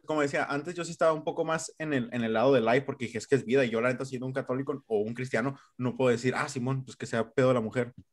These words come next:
porque Dios nos dio un, am, Dios ha visto todo lo malo que hacemos en el mundo. O sea, si Dios quisiera, él diría, "¿Saben qué? Bola de inútiles,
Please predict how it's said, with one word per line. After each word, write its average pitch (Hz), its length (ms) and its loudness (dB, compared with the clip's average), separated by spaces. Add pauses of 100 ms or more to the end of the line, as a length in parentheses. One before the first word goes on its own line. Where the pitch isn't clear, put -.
(100)
porque 117 300 2
Dios 117 240 0
nos 123 140 -2
dio 127 320 2 (300)
un, 123 320 -2
am, 104 540 -4 (200)
Dios 160 300 2
ha 156 40 4
visto 143 220 -4
todo 143 160 2
lo 113 100 2
malo 110 220 0
que 98 100 -8
hacemos 110 320 -6
en 92 80 -8
el 98 40 -8
mundo. 120 420 -4
O 107 120 -16
sea, 104 140 -8
si 104 140 -10
Dios 113 240 -4
quisiera, 131 320 -2
él 143 100 0
diría, 117 320 0
"¿Saben 135 260 -4
qué? 165 200 -6
Bola 139 220 -2
de 127 60 0
inútiles, 165 500 -4